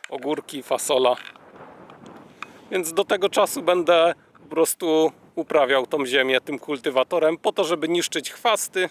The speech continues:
Czy jestem zadowolony z tego kultywatora? No pewnie, kurde, wykonał kawał solidnej roboty. Jakbym, nie wiem, miał to grabkami robić albo motyką, spulchniać tą ziemię, no to ludzie, przecież to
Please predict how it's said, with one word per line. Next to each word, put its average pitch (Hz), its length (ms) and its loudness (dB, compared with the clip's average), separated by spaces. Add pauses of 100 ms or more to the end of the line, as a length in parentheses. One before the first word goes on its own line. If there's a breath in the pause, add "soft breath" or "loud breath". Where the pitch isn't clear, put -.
(360)
Czy 196 140 -12
jestem 185 380 -2
zadowolony 180 580 0
z - 80 -8
tego 170 240 -6
kultywatora? 185 800 -2 (280)
No 151 140 -10
pewnie, 170 520 -2
kurde, 151 420 -10
wykonał 165 420 -4
kawał 175 380 0
solidnej 175 580 -6
roboty. 165 520 -2 (480 soft breath)
Jakbym, 160 360 -6
nie 170 120 -4
wiem, 156 160 -6
miał 156 200 0
to 165 160 -2
grabkami 160 640 -4
robić 156 520 -6
albo 160 500 -4
motyką, 165 560 -2 (540)
spulchniać - 680 -6
tą 175 200 -12
ziemię, 165 300 -4
no 165 120 -6
to 175 300 -4
ludzie, 180 380 -6
przecież 143 340 -16
to - 100 -20